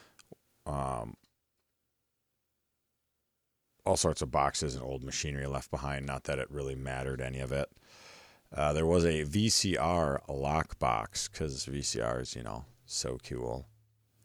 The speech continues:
They did have a pallet wrapper,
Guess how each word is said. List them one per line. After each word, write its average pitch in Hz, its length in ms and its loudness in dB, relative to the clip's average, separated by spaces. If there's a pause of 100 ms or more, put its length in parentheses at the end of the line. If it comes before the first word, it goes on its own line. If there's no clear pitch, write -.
(960)
They 92 120 2
did 87 120 6
have 85 140 6
a 80 80 6
pallet 78 400 4
wrapper, 73 580 2